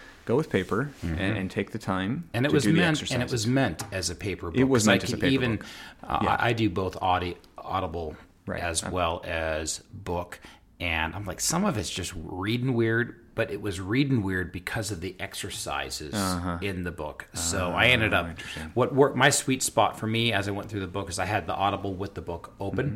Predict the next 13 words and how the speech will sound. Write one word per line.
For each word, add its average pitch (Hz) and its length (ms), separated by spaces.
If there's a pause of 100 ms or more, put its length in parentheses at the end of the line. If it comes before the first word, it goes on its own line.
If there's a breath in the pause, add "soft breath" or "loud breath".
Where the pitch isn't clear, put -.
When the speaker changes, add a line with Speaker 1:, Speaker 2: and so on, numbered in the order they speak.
(340)
Speaker 1:
Mm-hmm. 101 40
Speaker 2:
and 95 160
it 90 120
was, 90 480
it 107 180
worked 92 380
like 82 160
a 80 40
charm. 73 320 (200)
Speaker 1:
Right, 92 200 (340 loud breath)
right. 87 140 (260)
Speaker 2:
Which 104 220
is 80 220